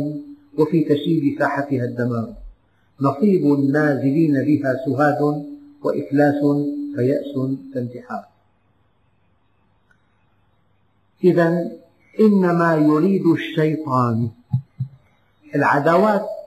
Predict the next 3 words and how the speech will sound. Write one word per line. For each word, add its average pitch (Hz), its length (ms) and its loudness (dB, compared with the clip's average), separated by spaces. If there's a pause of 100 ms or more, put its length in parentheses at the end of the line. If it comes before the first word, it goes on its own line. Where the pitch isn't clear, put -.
(540)
تنفجر 165 880 2 (460)
بين 160 280 4
المقامرين 123 840 0